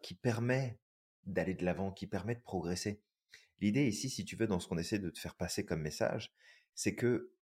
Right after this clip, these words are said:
la pensée positive en elle se-, à elle seule ne suffit pas. C'est pas parce que tu vas penser positivement qu'il va t'arriver quelque chose. Et là, je fais par exemple référence au film ou au bouquin qui était sorti il y a quelques années de ça en arrière, qui s'appelait Le Secret, où on te disait,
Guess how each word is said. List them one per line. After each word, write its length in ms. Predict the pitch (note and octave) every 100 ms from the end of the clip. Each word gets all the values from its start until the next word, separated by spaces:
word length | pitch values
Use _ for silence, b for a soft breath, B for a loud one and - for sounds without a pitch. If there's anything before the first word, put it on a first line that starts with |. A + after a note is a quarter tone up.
| _ -
la 140 | G2+
pensée 280 | - G#2 D3
positive 540 | - F#2+ F2+ - A2+ -
en 160 | F#2+
elle 140 | F2+ F2
se-, 540 | - - - - -
à 160 | - F2+
elle 120 | F#2+
seule 240 | - C#3
ne 120 | A2 E2+
suffit 400 | - - - -
pas. 200 | F#2 - _ _ _ _ _ _ _ _ _ _ _ _
C'est 120 | - -
pas 80 | C3
parce 160 | A#2
que 80 | -
tu 100 | A#2
vas 80 | -
penser 320 | - F#2 G#2+
positivement 720 | G2 F2 D#2+ E2+ D#2 F2+ F2+ b b b _
qu'il 320 | - A2+ - F#2+
va 120 | F2
t'arriver 320 | E2+ F2+ G#2
quelque 260 | G#2+ E2+ F#2
chose. 380 | - F#2 - B B B
Et 60 | D#2+
là, 120 | G2
je 120 | G2
fais 80 | -
par 180 | D#2 D2+
exemple 320 | D#2+ F#2 F#2
référence 560 | E2+ - D#2+ F#2+ F#2 -
au 100 | F2+
film 460 | - - G#2 G#2 F#2+
ou 200 | F2+ E2
au 40 |
bouquin 460 | E2 F2+ - G#2 G#2 B B -
qui 60 |
était 140 | E2+ F2+
sorti 360 | - - -
il 40 | F2
y 20 |
a 60 |
quelques 340 | C#2+ F2+ - E2
années 160 | E2
de 60 | D#2+
ça 140 | -
en 60 | D#2+
arrière, 480 | C#2+ E2 F#2 G#2 G#2 B B
qui 100 | -
s'appelait 260 | - F2 D#2+
Le 60 |
Secret, 640 | D#2 - F2 - F#2+ A2 -
où 260 | G#2 G2+ F2
on 60 |
te 120 | -
disait, 460 | D2+ D2 D2+ G2+ A2+